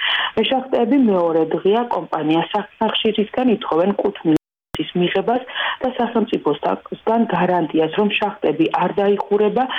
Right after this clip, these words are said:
ისინი ასევე ითხოვენ ქვანახშირის მოპოვების განახლებას. მეშახტეებმა დღეს დილის ათი საათიდან დაიწყეს ქალაქის ცენტრში მერიასთან შეკრება. მათ სოლიდარობა გამოუცხადეს მცირე ბიზნესის წარმომადგენლებმა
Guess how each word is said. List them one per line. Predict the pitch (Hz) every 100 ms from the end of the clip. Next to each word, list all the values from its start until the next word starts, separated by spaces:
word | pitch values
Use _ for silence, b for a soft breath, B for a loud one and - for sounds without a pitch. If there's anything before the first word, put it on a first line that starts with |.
| B B
ისინი | - 202 247 269
ასევე | 190 196 196 214
ითხოვენ | 175 - 160 190
ქვანახშირის | - 208 202 - 165 180 -
მოპოვების | 170 165 165 151 180 175
განახლებას. | 185 180 175 - 165 151 160 - B B B B B
მეშახტეებმა | 226 220 269 - 269 214 240 285
დღეს | 233 202 196
დილის | - 185 175 165 -
ათი | 190 202 233
საათიდან | 233 214 208 196 196 190
დაიწყეს | 180 151 - 202
ქალაქის | - 185 170 170 190 -
ცენტრში | - 170 - - 165
მერიასთან | 170 165 160 160 - 196
შეკრება. | - 202 208 202 247 B B B B
მათ | 254 262
სოლიდარობა | 226 202 196 190 170 175
გამოუცხადეს | 190 190 180 175 170 - 156 196 202
მცირე | 196 180 - 226 240 240 185
ბიზნესის | 175 180 185 180 185 -
წარმომადგენლებმა | 175 185 202 196 185 214 214